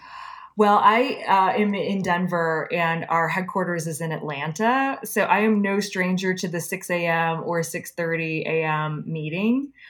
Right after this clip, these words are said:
Um, but I, I like to get up and, and get going. So it, it works for me. Um, but I definitely have a lot of the, the early morning meetings and, um, and I think we've all, all flexed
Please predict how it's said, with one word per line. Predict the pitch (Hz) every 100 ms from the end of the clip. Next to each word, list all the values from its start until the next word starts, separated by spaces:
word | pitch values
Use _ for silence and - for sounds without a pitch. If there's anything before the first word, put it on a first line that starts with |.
| - - - -
Um, | 175 175 170 165 - 170
but | 226 220 214 - -
I, | 180 -
I | 196
like | 208 220 302 320 -
to | 254 220 226 254 254 202
get | - 190
up | 185 202 269 - - 185
and, | 196 185 185
and | 180 185
get | 190 180
going. | 175 170 180 214 254 277
So | - 208 185 180 175 147
it, | 185 160
it | - 196 160
works | 202 208 -
for | - 180
me. | 160 151 170 233 240 - - -
Um, | 170 160 170
but | 175 170 -
I | 175
definitely | 185 185 175 175 165
have | 165 165
a |
lot | 160 160
of | 165 156
the, | 160 151 139
the | 170
early | - 180 180
morning | 165 165 165 160
meetings | 160 160 160 165 156 - -
and, | 156 156 156 156 - -
um, | 156 151 147 151 151 _ _ - - _
and | 247
I | 277
think | 294
we've | 262
all, | 196 185 180 -
all | - 196
flexed | 190 170 139 -